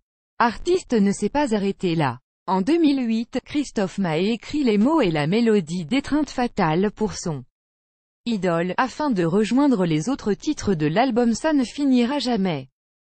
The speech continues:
Malheureusement, cette expérience ne serait pas la plus valorisante de son curriculum. C'est difficile de composer pour les autres, s'est-il souvenu. C'est marrant parce que je n'ai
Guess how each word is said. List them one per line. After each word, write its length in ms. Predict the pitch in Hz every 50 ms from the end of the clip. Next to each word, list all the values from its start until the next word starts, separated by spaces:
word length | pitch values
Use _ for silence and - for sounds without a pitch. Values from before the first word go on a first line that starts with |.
| _ _ _ _ _ -
Malheureusement, 880 | 165 190 233 262 277 302 269 233 214 190 - 139 151 151 139 135 170 180 -
cette 260 | - - 220 214 -
expérience 720 | 294 - - - 247 240 220 202 180 175 160 170 190 - 262
ne 120 | 269 277
serait 340 | - - 285 285 254 277 262
pas 220 | - 170 156 175
la 340 | 185 233 269 269 233 180 151 - _ _ _ _ _ _ _
plus 240 | - 269 294 330 294
valorisante 640 | 226 220 226 240 247 233 220 214 185 247 262 262 240
de 140 | 175 170 160
son 240 | - - 180 165 160
curriculum. 840 | - 277 269 269 285 226 - 233 240 208 175 156 165 190 220 269 -
C'est 280 | - - - 208 180 170
difficile 600 | 165 220 254 - - 247 208 - - 302 285 240
de 120 | 170 151 143
composer 560 | - - 277 262 - 254 240 190 170 165 160
pour 260 | - - 311 320 320
les 240 | 294 277 254 196 196
autres, 440 | 190 170 170 214 - - - 233 -
s'est-il 500 | - - - 302 294 - - 311 294 269
souvenu. 540 | - - 302 247 254 240 202 180 160 139 127 - _ _ _ _ _ _ _ _ _ _ _ _
C'est 280 | - - - 175 156 156
marrant 360 | 190 226 254 226 262 311 330
parce 240 | - 254 214 - -
que 140 | - 214 202
je 80 | 190
n'ai 280 | 196 190 180 143 123 -